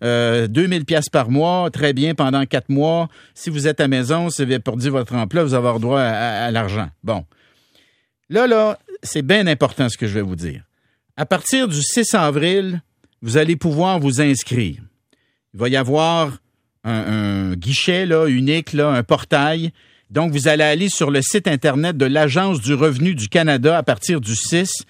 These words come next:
Et là, vous allez pouvoir vous inscrire pour la prestation canadienne d'urgence. Bon.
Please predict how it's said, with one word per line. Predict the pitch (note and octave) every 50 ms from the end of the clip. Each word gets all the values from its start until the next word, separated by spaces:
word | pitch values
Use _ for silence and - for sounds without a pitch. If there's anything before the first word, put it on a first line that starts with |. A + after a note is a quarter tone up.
| _ - - - _ _ _ _
Et | - C#3 C#3+
là, | D3 D#3+ F3+ F#3+ F#3+ E3+
vous | C3 B2 B2 B2+
allez | C#3+ C#3 D#3+ D#3+
pouvoir | - D#3 C#3+ C#3 E3+ E3+ D#3+
vous | C#3 B2 B2
inscrire | C#3+ C3+ B2 - - - E3 E3+ D#3+
pour | - D#3 C3
la | C3 B2+ A#2
prestation | - B2+ D3+ D3+ - - D3+ C3+ B2 A2 - - E3 D#3+ E3+ D#3+ - - - - _ _ _
canadienne | - - E3 D#3 D3+ C#3+ B2+ A#2 C#3+ D#3 D#3+ E3 E3+ F3 E3 - _ _ _ _
d'urgence. | - F#2 A2 E3 E3 C#3 A#2 G#2+ D3 C3 G#2+ F2 C#2+ C#2 - - - _ _ _ _ _ _ _ _ -
Bon. | F#2 G2+ B2 G#2 D#2+